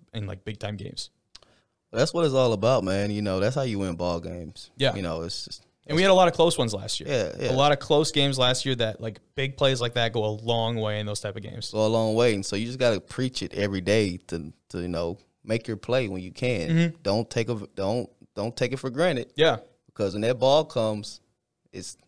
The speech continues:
Speaker 2: you gotta make it, you gotta make a play. It's, I always tell 'em, these guys, they wanna get out their techniques and they wanna do their own thing. Then
Speaker 1: Mm-hmm.
Speaker 2: they look at the Q B like they're throwing them the ball.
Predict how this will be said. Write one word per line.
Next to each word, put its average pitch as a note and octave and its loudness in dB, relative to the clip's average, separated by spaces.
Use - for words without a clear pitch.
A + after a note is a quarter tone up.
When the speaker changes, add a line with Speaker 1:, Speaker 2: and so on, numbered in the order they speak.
Speaker 2:
you - -20
gotta G#2 2
make A2 -2
it, F2+ -12
you G2+ -8
gotta G2 0
make G#2 -6
a G2 -16
play. G2+ -2
It's, G2 -6
I F2 2
always A#2+ 4
tell A2+ 0
'em, F2+ -8
these A2+ -6
guys, A2+ 0
they G#2+ -6
wanna G#2 -4
get G#2 -2
out F#2+ 0
their G#2 0
techniques F#2+ -4
and F#2+ -8
they F2+ -8
wanna F2+ -10
do F2+ -14
their F2+ -8
own F#2 -8
thing. G2 -4
Then F#2 -2
Speaker 1:
Mm-hmm. C3 0
Speaker 2:
they C#3 0
look - -2
at - -12
the - -14
Q F#2 -4
B G2 -2
like F2 -4
they're F#2 -6
throwing F2+ -8
them F#2 -10
the F2+ -12
ball. G#2 -4